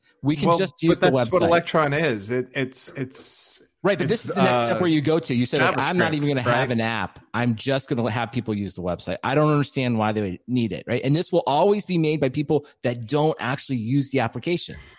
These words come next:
Speaker 1: right? They're like,
Speaker 2: <laughs>
Speaker 1: "See, it's so perfect. We just have a website,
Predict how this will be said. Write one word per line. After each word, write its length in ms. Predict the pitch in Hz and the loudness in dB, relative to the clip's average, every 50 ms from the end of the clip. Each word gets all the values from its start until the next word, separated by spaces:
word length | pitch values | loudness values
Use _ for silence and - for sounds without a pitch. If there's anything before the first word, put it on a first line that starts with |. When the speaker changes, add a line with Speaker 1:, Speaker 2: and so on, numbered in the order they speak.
| - | -2
Speaker 1:
right? 120 | 127 139 135 | -2 0 2
They're 120 | 165 170 | 4 4
like, 200 | 170 170 151 143 151 | 6 6 6 4 2
Speaker 2:
<laughs> 320 | 160 131 147 131 139 143 147 | 2 0 0 -2 -2 -4 -2
Speaker 1:
"See, 100 | 220 262 | -2 -2
it's 220 | 254 185 175 - - | -2 -4 -4 -4 -2
so 200 | - 214 226 208 | 0 2 2 2
perfect. 480 | - 226 254 254 254 185 139 123 - | 4 2 2 2 2 0 -2 0 0
We 100 | 143 143 | 0 0
just 160 | 143 175 - | 0 0 0
have 140 | - 185 175 | 0 0 2
a 40 | 175 | 2
website, 540 | 160 180 190 214 - - 147 139 139 131 | 4 2 2 0 0 0 0 0 0 0